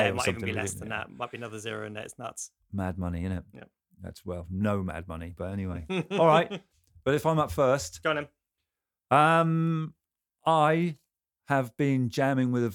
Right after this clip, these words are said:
Speaker 2: old school friend. I went to school here, moved from Wales.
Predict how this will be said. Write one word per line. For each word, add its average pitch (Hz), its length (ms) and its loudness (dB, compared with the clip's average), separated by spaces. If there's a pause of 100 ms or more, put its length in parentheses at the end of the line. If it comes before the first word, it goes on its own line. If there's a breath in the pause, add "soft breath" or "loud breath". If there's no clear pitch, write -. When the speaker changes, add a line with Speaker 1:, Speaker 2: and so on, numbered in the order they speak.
Speaker 2:
old 131 380 2
school 131 320 0
friend. 117 420 0 (1000)
I 123 120 2
went 123 240 2
to 120 480 2
school 135 460 0
here, 113 320 2
moved 123 360 0
from 113 440 -2 (340)
Wales. 113 760 -2